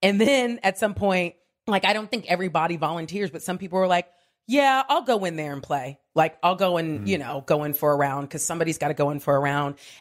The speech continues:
Speaker 1: and look at these people. Like, they're about to have a baby and they're all fucked up and they're definitely gonna pass on a bunch of, like,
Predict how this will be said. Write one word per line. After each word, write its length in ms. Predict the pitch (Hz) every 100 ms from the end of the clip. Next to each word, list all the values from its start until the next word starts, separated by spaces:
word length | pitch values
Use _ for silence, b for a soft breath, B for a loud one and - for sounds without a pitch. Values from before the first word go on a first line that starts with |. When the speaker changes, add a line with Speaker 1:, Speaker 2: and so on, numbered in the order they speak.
| -
Speaker 1:
and 300 | 170 165 165
look 420 | 170 165 190 208
at 120 | 214 -
these 240 | 185 -
people. 400 | - 156 143 139
Like, 240 | 127 123 156
they're 200 | 160 185
about 280 | 185 190 185
to 60 |
have 120 | 180 175
a 60 |
baby 480 | 143 147 139 139 135 b b
and 220 | 135 135
they're 180 | 160 185
all 120 | 180
fucked 340 | - 156 - 147
up 260 | 139 - b -
and 140 | 151
they're 80 | 135
definitely 360 | 175 170 196
gonna 180 | 175 156
pass 340 | - 160 160 170
on 220 | 156 151
a 60 | 131
bunch 280 | 147 156 165
of, 120 | 143
like, 360 | 147 147 -